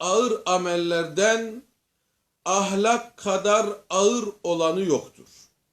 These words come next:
An Ebi Derda radıyallahu anh ennen nebiyye sallallahu aleyhi ve sellem.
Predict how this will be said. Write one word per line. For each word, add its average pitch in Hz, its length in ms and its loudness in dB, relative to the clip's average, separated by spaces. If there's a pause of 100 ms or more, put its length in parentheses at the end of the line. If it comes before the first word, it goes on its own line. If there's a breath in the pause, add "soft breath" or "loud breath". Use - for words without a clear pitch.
(720)
An 226 200 -2
Ebi 214 400 -4
Derda 208 480 4
radıyallahu 190 840 4
anh 190 320 0 (160)
ennen 185 440 -6
nebiyye 180 420 -4
sallallahu 170 800 0
aleyhi 160 420 -2
ve 156 100 -2
sellem. 196 760 -2